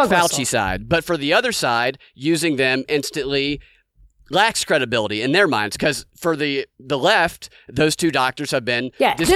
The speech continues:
Speaker 2: discredited and
Speaker 1: purely
Speaker 2: smeared.
Speaker 1: dialectical.
Speaker 2: It's very
Speaker 1: There is
Speaker 2: dialectical.
Speaker 1: absolutely no appeal to
Speaker 2: Absolutely.
Speaker 1: the left in this at all,
Speaker 2: Yeah.
Speaker 1: except for I think she's working for the left.
Speaker 2: Some of the stuff that she talked about that we've talked about that, like you said in the beginning, I heard it and I'm like, "None of this stuff is new to me."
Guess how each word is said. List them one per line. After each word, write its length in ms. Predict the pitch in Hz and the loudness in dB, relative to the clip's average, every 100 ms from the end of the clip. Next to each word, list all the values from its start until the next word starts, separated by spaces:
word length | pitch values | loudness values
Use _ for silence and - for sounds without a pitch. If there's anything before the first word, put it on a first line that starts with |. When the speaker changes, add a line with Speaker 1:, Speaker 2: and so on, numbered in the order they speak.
| 202 | 4
Speaker 2:
discredited 260 | 165 160 | 2 2
and 100 | 170 285 | 2 4
Speaker 1:
purely 340 | 277 233 185 | 4 4 2
Speaker 2:
smeared. 360 | 170 92 - - _ _ _ _ - | 2 -2 -8 -20 _ _ _ _ 0
Speaker 1:
dialectical. 600 | 180 165 175 - - 131 | 2 4 2 0 -4 -4
Speaker 2:
It's 100 | 151 | 2
very 160 | 208 | 4
Speaker 1:
There 80 | 185 | 4
is 60 | 165 | 4
Speaker 2:
dialectical. 280 | 135 - | 4 2
Speaker 1:
absolutely 360 | 220 240 220 190 | 2 4 4 4
no 360 | 196 220 220 196 | 4 4 4 2
appeal 340 | 147 190 165 | 2 2 4
to 40 | |
Speaker 2:
Absolutely. 240 | 104 - 156 | 2 -2 0
Speaker 1:
the 40 | |
left 280 | 165 147 - | -2 -4 -4
in 140 | 143 | -4
this 240 | 151 131 - | -4 -4 -4
at 160 | 156 156 | -4 -2
all, 340 | 160 135 - - | -4 -4 -6 0
Speaker 2:
Yeah. 60 | 160 | 2
Speaker 1:
except 240 | 202 - | 2 2
for 80 | 165 | 0
I 60 | |
think 180 | 151 175 | 0 0
she's 200 | - 147 | 0 0
working 320 | 170 185 156 | 0 0 -2
for 120 | 120 143 | -10 -12
the 80 | |
left. 200 | 139 135 | -12 -6
Speaker 2:
Some 160 | - 226 | 0 2
of 60 | 240 | 2
the 80 | 214 | 2
stuff 260 | 226 202 | 2 2
that 100 | 180 | 0
she 100 | 165 | -2
talked 280 | 151 170 170 | 2 2 2
about 200 | 156 147 | 2 2
that 80 | 131 | 2
we've 220 | 143 156 | 0 -2
talked 260 | - 123 - | 0 -2 -2
about 400 | 107 107 110 107 | -4 -2 -2 -2
that, 220 | 131 120 _ - | -2 -2 _ -6
like 280 | 131 147 170 | -2 -2 -2
you 80 | 175 | -4
said 240 | 151 143 | 0 0
in 80 | 135 | -2
the 60 | |
beginning, 520 | 117 110 147 120 110 104 - _ _ | -4 -4 -2 0 -2 -6 -14 _ _
I 180 | - 147 | -2 0
heard 220 | 160 151 | 0 0
it 60 | 147 | -2
and 100 | 139 | -2
I'm 80 | 127 | -2
like, 300 | 120 110 - | 0 -2 -2
"None 200 | 131 151 | -2 0
of 80 | 151 | 0
this 140 | 151 | -2
stuff 240 | - 135 | 0 0
is 140 | 120 113 | -2 -2
new 200 | 123 120 | -2 0
to 60 | 104 | -2
me." 320 | 95 98 | -2 -4